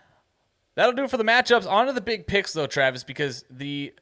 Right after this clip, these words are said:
big picks are what we're here for. We are very good at it. We, um, checks notes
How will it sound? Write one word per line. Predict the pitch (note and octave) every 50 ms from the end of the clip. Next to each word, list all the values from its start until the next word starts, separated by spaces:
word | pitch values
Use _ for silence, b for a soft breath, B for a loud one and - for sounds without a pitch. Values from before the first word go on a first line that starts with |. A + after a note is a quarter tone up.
| _ _ B2+ -
big | - D#3 F3 F#3+ G3 F3+ -
picks | - E3+ F3 F3 D#3 - -
are | - C3+ C#3 C3+ C3
what | B2+ C3 C#3+ D3 - A2+
we're | C3+ C3 B2
here | A2 C3 C3+ C#3 C3+
for. | - A2+ G#2+ G2+ G2+ A2 C3 C#3
We | B2+ C3+ C3
are | B2
very | A2+ A2+ B2 B2+ C#3+
good | D3+ C#3+ C#3 C3+ B2 A#2
at | A2 A2 A2 A2
it. | B2 B2+ _ -
We, | A#2 A#2+ B2 B2 B2+ B2+ B2+
um, | B2+ B2+ B2 B2 B2 A#2+ A#2+ A#2+ -
checks | - - - D3 C3+ C3 - - -
notes | C3+ C3+ C3 B2+ B2+ A#2+ -